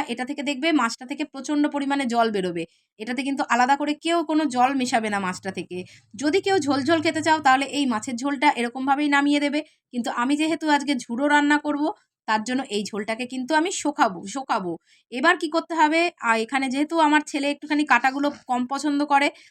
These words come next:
তার জন্য যখন মাছটা সেদ্ধ হয়ে আসবে আমি কাঁটা চামচ দিয়ে একটু ছাড়িয়ে ছাড়িয়ে কাঁটাগুলোকে বেছে তুলে নিই। এবার দেখো মাছটা দেখো এবং ঝরঝরে ঝুড়ো ঝুড়ো মতন হয়ে গেছে। এবার এটাকে ভালো করে কষাতে হবে যতক্ষণ না পর্যন্ত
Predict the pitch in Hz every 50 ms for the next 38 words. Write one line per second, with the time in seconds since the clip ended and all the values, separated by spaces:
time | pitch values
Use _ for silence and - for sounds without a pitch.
0 | _ _ _ - 262 262 247 247 302 311 302 302 269 254 294 269 254 233 233 -
1 | - 269 - 269 247 233 247 277 277 269 269 269 262 254 330 - 320 262 247 240
2 | 226 196 196 214 220 214 214 220 220 214 220 269 311 381 - - 262 247 - 240
3 | 226 226 226 226 - 262 311 403 494 494 - _ _ _ _ _ - 233 226 247
4 | 240 233 247 247 262 262 339 320 247 247 247 - - 466 554 - 311 247 226 196
5 | 175 160 156 190 - _ _ _ _ _ _ _ 233 240 262 269 262 247 240 233
6 | 262 254 - 349 415 381 294 254 240 247 - - 247 240 240 247 294 294 285 254
7 | 254 254 254 226 - 247 254 240 233 302 294 294 294 247 - 240 254 240 247 240
8 | 262 269 254 254 247 269 269 262 277 269 277 262 285 277 277 320 320 415 - -
9 | - _ _ _ - 247 285 311 359 311 262 240 233 220 220 247 269 254 - -
10 | 170 185 185 233 240 440 453 - _ - 294 294 - 285 269 226 226 214 - -
11 | 165 165 170 _ _ _ _ _ - 233 247 247 - 339 - - 349 311 320 311
12 | 302 - 277 247 247 294 294 302